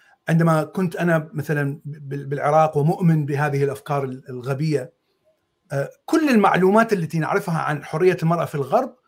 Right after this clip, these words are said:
هو البورن وبس. المرأة تحررت، إذن استغلت، إذن شوف أفلام البورن. أم، وهذا هو حر-، هذه هي حرية المرأة.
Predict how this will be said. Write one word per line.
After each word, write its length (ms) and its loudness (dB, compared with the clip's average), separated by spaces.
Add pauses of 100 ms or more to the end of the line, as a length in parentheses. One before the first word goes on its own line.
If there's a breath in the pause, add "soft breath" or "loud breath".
(220)
هو 240 8
البورن 480 -6 (760)
وبس. 680 2 (1080)
المرأة 420 4
تحررت، 760 0
إذن 380 2
استغلت، 720 2
إذن 340 0
شوف 300 -4
أفلام 300 -2
البورن. 360 -10 (1120)
أم، 580 0
وهذا 340 4
هو 200 6
حر-، 240 -4
هذه 320 4
هي 80 0
حرية 320 -2
المرأة. 360 -10